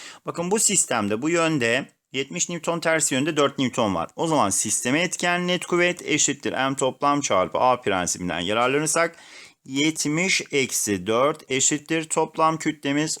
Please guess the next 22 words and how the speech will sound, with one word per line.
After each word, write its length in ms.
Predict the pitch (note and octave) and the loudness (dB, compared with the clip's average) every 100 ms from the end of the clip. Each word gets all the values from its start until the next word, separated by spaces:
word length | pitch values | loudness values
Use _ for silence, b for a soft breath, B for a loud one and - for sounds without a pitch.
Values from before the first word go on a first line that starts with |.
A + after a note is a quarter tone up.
| - | -2
on 360 | D3+ D3+ D3+ D3+ | 2 2 2 -2
çarpı, 640 | - A2 F#2 - G#2+ C3 - | 0 2 2 0 -2 -2 -2
pardon, 360 | A2 E2+ G#2+ C#3+ | -4 -2 -2 -2
on 340 | D3+ C#3+ C3+ | 2 2 2
bir 160 | F#2+ F2 | 0 -2
çarpı 720 | - B2 G2+ F2+ A#2+ D3+ G3+ B B B - | -2 0 0 0 0 2 -2 B B B -2
A 220 | E3+ F#3 | 2 4
yapmış 420 | F#3 C#3 - G#2 | 4 2 0 -4
oluyor 240 | G2+ F2+ F2+ | -4 -2 -2
arkadaşlar. 640 | E2+ G2+ F2+ - D3+ F3+ B B B - | -4 -8 -4 0 0 0 B B B -2
O 280 | E3 F3+ | -2 0
buradan 280 | F3+ F3 F3 | 0 2 2
arkadaşlar 580 | E3+ E3 D#3+ D3+ D#3 D#3 | 2 0 0 2 2 2
A'yı 360 | C3 D3 D3+ D3+ | 2 2 2 0
çektiğimizde 680 | - C#3+ C#3+ B2+ B2 A2 | 0 -4 -2 -2 -2 -2
altmış 380 | A2 A#2+ - B2 | 0 -2 -2 0
altıyı 340 | B2 A2 - G#2 | 4 4 2 0
on 140 | G2 | 2
bire 160 | F2 D#2+ | 2 0
bölersek 460 | D#2+ F2+ - F#2 - | 0 -2 -2 -2 -2
altı 320 | F2 E2+ - | -2 -2 0
yapar. 400 | C#3+ D3+ D#3+ E3 | 0 2 2 2